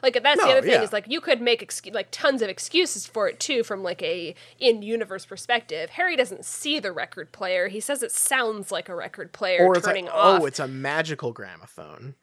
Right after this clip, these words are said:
Speaker 1: Right. Like, you could do that, but it's like, why is that the aesthetic choice here as
Speaker 2: Yeah.
Speaker 1: being, like, I mean, that's, like, aesthetically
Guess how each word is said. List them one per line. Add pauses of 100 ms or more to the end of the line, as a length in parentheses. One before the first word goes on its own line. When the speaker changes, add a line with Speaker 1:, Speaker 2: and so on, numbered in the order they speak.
Speaker 1:
Right. (100)
Like, (100)
you
could
do
that,
but
it's
like, (120)
why
is
that
the
aesthetic
choice
here
as
Speaker 2:
Yeah.
Speaker 1:
being,
like, (840)
I
mean,
that's,
like, (240)
aesthetically